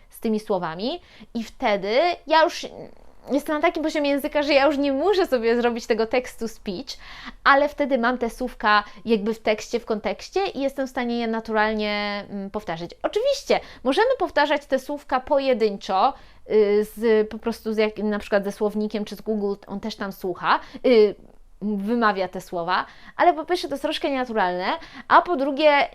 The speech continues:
nigdy nie używamy pojedynczo słów, używamy je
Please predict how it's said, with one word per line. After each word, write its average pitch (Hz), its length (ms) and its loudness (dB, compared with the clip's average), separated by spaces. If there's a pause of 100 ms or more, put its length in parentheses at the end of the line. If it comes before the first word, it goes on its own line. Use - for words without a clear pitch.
nigdy 277 640 0
nie 277 140 2
używamy 262 400 2
pojedynczo 233 500 2
słów, - 340 -10
używamy 269 520 0
je 220 300 2